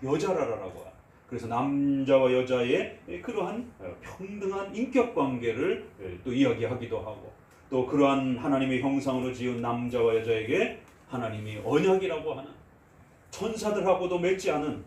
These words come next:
오직 인간하고만 맺어 주신 언약이라고 하는 어마어마한 신과의 그 자비로운 은혜들을 우리는 기독교를 통해서 듣게 되는 것이에요. 유일하게 기독교만이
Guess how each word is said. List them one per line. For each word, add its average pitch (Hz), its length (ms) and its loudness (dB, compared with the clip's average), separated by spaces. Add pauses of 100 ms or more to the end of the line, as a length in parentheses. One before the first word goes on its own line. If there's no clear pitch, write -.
오직 196 460 2
인간하고만 156 1800 0 (160)
맺어 113 320 -6
주신 110 420 -10 (160)
언약이라고 151 720 0
하는 143 260 -8
어마어마한 214 680 4
신과의 190 840 -2 (160)
그 240 240 -6 (220)
자비로운 113 680 -4
은혜들을 123 560 -2 (120)
우리는 110 460 -6 (400)
기독교를 101 880 -2
통해서 131 340 -4
듣게 - 260 -8
되는 - 200 -10
것이에요. - 300 -12 (500)
유일하게 214 680 4
기독교만이 196 840 -2